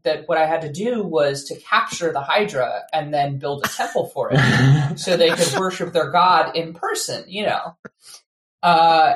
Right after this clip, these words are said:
Speaker 1: and, and I managed it. I, I, like, dug around to the other side of the map underground and dug out a little tunnel,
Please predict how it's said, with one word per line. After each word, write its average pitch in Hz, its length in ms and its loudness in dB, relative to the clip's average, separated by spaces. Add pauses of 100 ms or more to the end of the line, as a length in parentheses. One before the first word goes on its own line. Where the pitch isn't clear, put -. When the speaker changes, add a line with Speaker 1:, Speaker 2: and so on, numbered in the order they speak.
Speaker 1:
and, 180 400 2
and 196 100 0
I 190 120 2
managed 240 500 2
it. - 160 0
I, 156 480 2
I, 151 240 2
like, 151 360 0 (240)
dug 214 320 4
around 196 760 2 (160)
to 214 100 -4
the 180 140 -2
other 175 200 2
side 180 240 4
of 170 60 0
the 160 60 -4
map 165 360 0
underground 175 840 0
and 156 200 -4
dug 175 180 2
out 170 240 4
a 156 100 2
little 220 360 -2
tunnel, 240 480 4